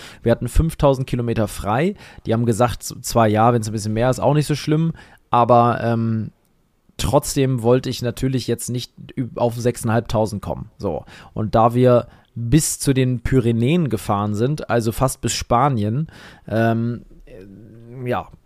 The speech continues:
ich hab gedacht, das wird nichts, aber da hatten wir dann doch irgendwie ganz gut kalkuliert.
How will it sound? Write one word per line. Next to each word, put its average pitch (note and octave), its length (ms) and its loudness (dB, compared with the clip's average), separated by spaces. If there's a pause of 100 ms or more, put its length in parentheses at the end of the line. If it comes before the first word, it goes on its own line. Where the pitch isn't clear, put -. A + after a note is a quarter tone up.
ich C3 280 -4
hab C#3 120 2
gedacht, C3 280 0
das A#2+ 120 0
wird A#2+ 200 -2
nichts, - 340 -8
aber A2+ 400 0
da A2+ 160 -2
hatten A#2 180 -2
wir A2+ 100 0
dann A2 140 -6
doch A2 180 -4
irgendwie G#2+ 400 -8
ganz A2+ 260 -4
gut A#2+ 180 -6
kalkuliert. G#2+ 600 -6